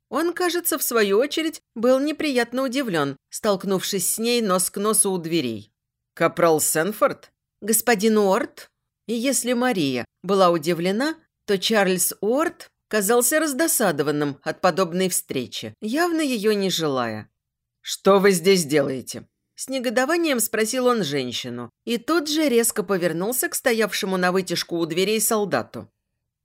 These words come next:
"Немедленно уберите капрала Сенфорд отсюда. У неё нет доступа на этажи командного состава. Так что проследите, чтобы во время полёта она оставалась на гражданском уровне и не шаталась праздно по станции. И уж тем более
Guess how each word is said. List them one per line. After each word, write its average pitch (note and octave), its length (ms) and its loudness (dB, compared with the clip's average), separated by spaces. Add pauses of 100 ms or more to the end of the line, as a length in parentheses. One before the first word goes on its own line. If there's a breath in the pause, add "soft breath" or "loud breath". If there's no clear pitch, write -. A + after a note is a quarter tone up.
(200)
"Немедленно F#3 640 4
уберите G#3+ 500 2
капрала D3 440 2
Сенфорд F3 480 2
отсюда. B2+ 580 -2 (220)
У E3+ 100 2
неё G#3+ 300 6
нет C#3+ 320 0
доступа F#3 420 0
на D#3+ 180 0
этажи D3+ 300 0
командного E3 640 2
состава. B2 640 -4 (280)
Так E3 200 0
что - 200 2
проследите, E3 760 -2 (100)
чтобы E3+ 380 2
во E3 140 4
время E3 280 4
полёта D#3+ 680 2
она F3 240 0
оставалась F#3+ 520 2
на F3+ 120 0
гражданском E3+ 640 2
уровне B2 400 -6 (160)
и G#3 80 -2
не A3 120 2
шаталась F#3 520 2
праздно D#3 360 0
по D#3+ 140 -2
станции. A#2 640 -6 (220)
И F#3+ 100 0
уж F#3 160 4
тем D#3+ 240 0
более D#3+ 340 2